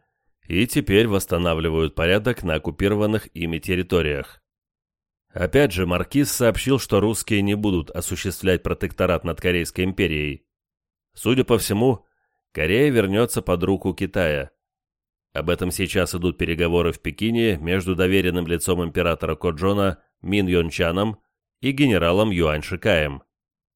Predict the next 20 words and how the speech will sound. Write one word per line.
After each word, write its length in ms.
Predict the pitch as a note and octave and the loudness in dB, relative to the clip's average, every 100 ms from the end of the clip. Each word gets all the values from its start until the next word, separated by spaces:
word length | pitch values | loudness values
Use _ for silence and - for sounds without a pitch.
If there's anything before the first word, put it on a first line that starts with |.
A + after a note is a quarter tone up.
| _ _ _ _ _ - | _ _ _ _ _ -10
При 180 | D#2+ F2 | 0 2
этом 260 | A#2 C3 | 4 4
русские 380 | B2 C3 - B2+ | 4 2 0 -2
сохраняют 600 | - F#2 G#2 G#2+ A2 F#2 | -2 0 0 2 2 2
полное 340 | G#2+ F#2+ F2+ | 2 4 2
спокойствие 840 | E2 E2 D#2+ F2+ G2+ - A2+ G#2+ - _ _ | -2 -4 0 0 0 0 2 2 0 _ _
и 160 | G#2+ G2+ | -2 0
не 100 | A#2+ | 0
препятствуют 760 | D3+ D#3+ F2 D#2+ - E2+ E2+ - | 0 2 0 0 -2 -4 -4 -4
этим 300 | E2+ E2 E2+ | -4 -4 -4
договоренностям. 920 | F2 F2 E2+ E2+ E2+ D#2+ E2+ E2 D2 _ _ _ _ _ _ _ _ _ _ | 0 2 2 0 -2 -6 -6 -8 -10 _ _ _ _ _ _ _ _ _ _
Что 320 | - - F2 D2+ | -20 -6 -2 -2
же 160 | D#2+ | -2
делать? 480 | D#2+ D#2+ C#2 - - _ _ _ _ _ _ _ | -2 -2 -2 -10 -18 _ _ _ _ _ _ _
Дожидаться 680 | G#2+ E2 F2 F#2+ A#2 - A2 | -6 -4 0 2 2 2 2
английских 520 | G#2 G2+ A2 - G2+ | 2 2 0 0 -4
кораблей 420 | - F2+ F2 G2+ | -2 -2 0 0
и 40 | G2 | 0
продолжать 520 | F2+ F2+ F2+ F#2 E2+ | 0 -2 0 0 0
войну? 420 | E2+ F2 G#2 A#2+ | 0 0 0 -2